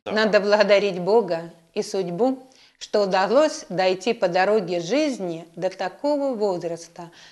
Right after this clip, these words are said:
Speaker 2: Ведь далеко не всем удаётся дожить до него. Поэтому, по-видимому, надо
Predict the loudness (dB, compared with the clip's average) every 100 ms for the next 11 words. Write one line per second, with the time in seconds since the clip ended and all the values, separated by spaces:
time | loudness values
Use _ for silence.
0 | _ -2 -2 2 2 2 0 0 0 0
1 | -2 -2 -2 -2 -4 -2 0 0 -2 -6
2 | -6 -6 -4 -6 -6 -8 -8 -8 -10 -6
3 | 2 4 4 0 -6 -8 -2 0 0 -2
4 | -4 -8 -8 -12 -14 -20 -20 -10 0 2
5 | 6 6 6